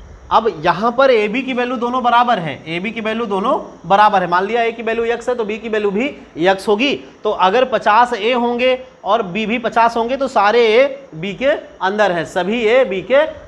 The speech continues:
अंदर हैं। तो ये भी figure बन सकता है, ये भी figure बन सकता है, लेकिन निष्कर्ष वो होगा, निष्कर्ष वो होगा जो दोनों फिगरों से आए।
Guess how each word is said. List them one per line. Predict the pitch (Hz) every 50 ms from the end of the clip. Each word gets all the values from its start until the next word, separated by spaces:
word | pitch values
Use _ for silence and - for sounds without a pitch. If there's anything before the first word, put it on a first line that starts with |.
| -
अंदर | 202 208 214 220 214 196 170
हैं। | 147 147 135 110 - - - _ _ -
तो | 262 269
ये | 233 175 170 185 185
भी | 185 220 233
figure | 226 240 226 240 233
बन | 226 233 226
सकता | 240 233 220 - 269
है, | 269 277
ये | 240 208 202
भी | 185 190 208
figure | 196 202 202 185 190
बन | 185 185 180 180
सकता | 202 180 - - 185 165
है, | 160 170 160 151 - - - - - -
लेकिन | 156 160 185 226 269 - 277 277 262 240
निष्कर्ष | 214 220 214 220 - - 262 285 285 277 -
वो | 262 226 208 247 277 285 262
होगा, | 247 220 202 190 190 220 214 185 127 101 - - - - _ _ _ _ _ _ _ _ -
निष्कर्ष | 151 170 170 - - - 214 214 240 240 233 - 277 294 294 - - - - _ - - - - - - - - - - - - -
वो | - 147 151 202 240 226
होगा | 226 226 214 196 185 202 240 254 - - - - - _ _ 165
जो | 165 160 262 277
दोनों | 226 190 226 233 233 240 269 277 269
फिगरों | - 262 254 247 233 233 247 262 262
से | 240 247 - - 277 285 277
आए। | 262 233 202 165 143 113